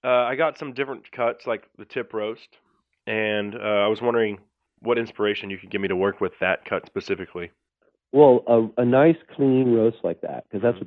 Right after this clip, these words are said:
Speaker 2: what that is. It's a, it's a roast of pretty much only one muscle. Um, you can do all kinds of stuff with that,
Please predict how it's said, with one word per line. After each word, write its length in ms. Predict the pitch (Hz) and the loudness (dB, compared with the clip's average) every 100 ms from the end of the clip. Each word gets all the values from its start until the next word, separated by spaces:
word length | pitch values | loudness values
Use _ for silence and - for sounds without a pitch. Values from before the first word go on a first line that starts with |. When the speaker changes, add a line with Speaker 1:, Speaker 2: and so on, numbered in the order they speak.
| 92 | -4
Speaker 2:
what 80 | |
that 20 | 87 | -4
is. 180 | - - - - | -6 -14 -20 -14
It's 180 | 101 98 | -8 -4
a, 60 | |
it's 180 | 87 92 | -4 -2
a 60 | 107 | 0
roast 340 | 113 113 113 | 2 2 0
of 120 | 98 87 _ - | -10 -14 _ -6
pretty 180 | 143 135 | -2 0
much 240 | 117 104 | 0 -2
only 220 | 104 95 98 | -4 -2 -2
one 260 | 92 82 | -4 -6
muscle. 380 | 76 - - - _ _ _ _ _ - | -8 -14 -20 -20 _ _ _ _ _ -8
Um, 560 | 101 98 87 87 90 - _ _ 101 | -4 -2 -2 -6 -12 -16 _ _ -6
you 180 | 110 | -4
can 120 | 147 156 | 0 0
do 80 | 110 | 0
all 180 | 101 | 0
kinds 320 | 107 104 110 113 | -2 -2 -4 -4
of 80 | - | -10
stuff 160 | - - | -16 -12
with 120 | 85 | -12
that, 200 | 78 - | -12 -16